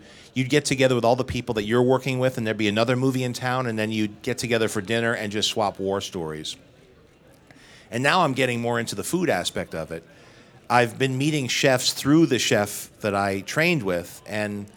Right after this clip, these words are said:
I've gotten to know David Chang pretty well, Tom Colicchio.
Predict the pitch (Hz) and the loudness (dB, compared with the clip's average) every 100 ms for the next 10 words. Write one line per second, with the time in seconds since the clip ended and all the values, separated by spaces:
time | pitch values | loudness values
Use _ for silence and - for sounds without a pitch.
0 | - - - - 101 107 104 107 104 98 | -20 -20 -18 -8 -4 -2 -4 -2 -4 -2
1 | 101 98 95 110 110 - 110 107 107 104 | -4 -4 -4 -4 -4 -4 -2 -2 -4 -4
2 | 104 92 107 104 110 110 107 104 | -8 -6 -6 -6 -4 -2 0 -2